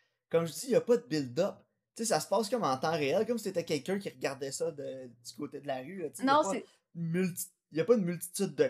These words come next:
Speaker 1: cotes pour builder l'anticipation, puis tu sais, c'est
Speaker 2: Non,
Speaker 1: vraiment
Speaker 2: c'est
Speaker 1: juste
Speaker 2: ça.
Speaker 1: à la crosse, puis comme, oh ouais, je roule dessus d'un coup, bang.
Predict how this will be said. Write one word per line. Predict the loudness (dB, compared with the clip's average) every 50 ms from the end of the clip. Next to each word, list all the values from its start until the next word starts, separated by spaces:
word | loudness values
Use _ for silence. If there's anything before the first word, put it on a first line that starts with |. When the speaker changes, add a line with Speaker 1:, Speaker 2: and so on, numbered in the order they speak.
| 2 -2
Speaker 1:
cotes | 2 2 4 4 2 -2 -10 -14
pour | -12 -10 -8
builder | -6 -6 -4 -2 -2 0
l'anticipation, | 0 0 -2 -2 -4 -8 -12 -12 -10 -6 -4 -4 -4 -4 -6 -8 -6 -6 -4 -2 -2 -2 -4 -4 -6
puis | -8 -10 -14 -14 -14 _ _ _ _ _ _ _ _ _ _ _ _
tu | -4 -2
sais, | 0
c'est | 4 6
Speaker 2:
Non, | 8 8 8
Speaker 1:
vraiment | 8 6
Speaker 2:
c'est | 2 0
Speaker 1:
juste | 0 2 4
Speaker 2:
ça. | 4
Speaker 1:
à |
la | 4 4 2
crosse, | 2 4 4 4 4 2
puis | 0 -2 2
comme, | 2 2 2 6 8
oh | 10 12 12
ouais, | 12 10
je | 10 6 0
roule | 0 0 2
dessus | 2 0 -2 -2 -4
d'un | -4 -4 -4 -4
coup, | -6 -8 -6 -2
bang. | 0 0 0 0